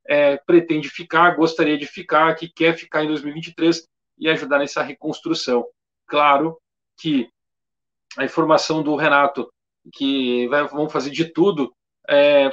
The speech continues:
parece que é muito fácil acertar salários com ele, e ele deixou claro algo que a gente vem martelando, nós, principalmente eu falo nós da imprensa, que o Renato é um cara que ele deixa, é, é,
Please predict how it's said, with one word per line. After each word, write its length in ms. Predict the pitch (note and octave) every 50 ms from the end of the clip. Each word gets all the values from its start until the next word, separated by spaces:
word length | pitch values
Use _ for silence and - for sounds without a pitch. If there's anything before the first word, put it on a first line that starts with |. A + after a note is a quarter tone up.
| -
parece 280 | - F#3+ F#3 D3+ - -
que 80 | -
é 40 | D#3+
muito 200 | D#3 D#3+ E3 -
fácil 460 | - - - D#3+ F3 F3 E3+ - E3
acertar 460 | D#3+ - - E3 D#3 - - - C#3+ C#3+
salários 420 | - - E3 C#3+ C#3+ C#3+ C#3 -
com 180 | - - F#3 D#3+
ele, 280 | D#3 D#3+ E3 E3 E3 - _ _ _ _
e 200 | - F3 F3 E3+
ele 120 | F3+ F3+ F3+
deixou 460 | D#3+ F3 E3+ - - G3+ F#3+ - -
claro 600 | - E3 E3 E3+ F3+ G3 G#3 G#3 F#3+ D#3 B2+ - - _ _ _ _ _
algo 520 | - - - F3+ F#3+ F#3+ F3+ E3+ F#3 F3
que 200 | - - F#3 F3+
a 40 | F3
gente 480 | C#3 E3+ F3+ F3 F3 - F3+ F3 E3 D3
vem 260 | C#3 C3+ E3+ F#3+ G3+
martelando, 760 | G#3 G#3 G3+ - - F#3+ E3+ E3 E3+ F3+ F#3 F3 G3 F#3 - _ _ _ _ _ _ _ _
nós, 460 | C#3 C3+ C#3 D#3+ F#3 A3 G#3+ - -
principalmente 420 | - G3 E3+ - F#3+ F3 F3 E3+
eu 60 | F3+ E3+
falo 200 | - F#3+ F#3 E3+
nós 220 | D#3+ E3+ F3 E3+
da 80 | D#3+ E3+
imprensa, 480 | D#3+ E3 - E3 F3+ F3+ - F#3+ E3+
que 320 | E3+ - F3 E3 D#3 - - _ _ _ _ _ -
o 100 | D3+ E3
Renato 640 | E3+ F3 E3 E3 E3 E3 F3 F3 - - G#3 G3+
é 60 | F#3+ F#3
um 100 | F#3 E3+
cara 320 | - F3+ F3 F3+ F#3 F3+
que 460 | F3+ - F3+ F3+ F3 E3+ D#3+ D3+ C3 _ _ _ _ _ _ _ _ _ _ _ - -
ele 400 | - E3 D#3+ E3+ F3 F#3 F#3 F3
deixa, 400 | C3+ D#3+ E3 F3 E3+ - F#3+ F#3 - _ -
é, 340 | D#3 D#3+ D3+ D#3 C#3+ D#3 D3+
é, 460 | C#3+ C#3+ C#3 C#3 C3+ C3+ B2 A#2+